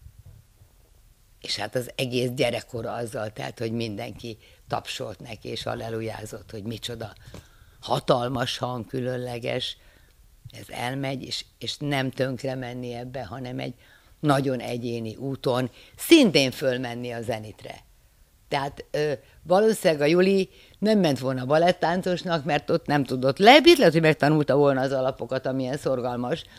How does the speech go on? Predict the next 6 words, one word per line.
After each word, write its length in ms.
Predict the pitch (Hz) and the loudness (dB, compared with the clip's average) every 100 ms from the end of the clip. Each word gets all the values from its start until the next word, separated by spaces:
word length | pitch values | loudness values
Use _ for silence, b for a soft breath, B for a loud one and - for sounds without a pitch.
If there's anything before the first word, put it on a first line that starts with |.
| B B - | B B 0
de, 360 | 147 147 135 B B B B | 6 6 6 B B B B
de 140 | - 160 | -2 2
ahol 260 | 143 147 | 4 6
ő 180 | 135 123 | 6 4
nem 260 | 123 165 185 | 4 0 -2
tudott 520 | 147 123 131 120 - | -4 -2 -4 -4 -12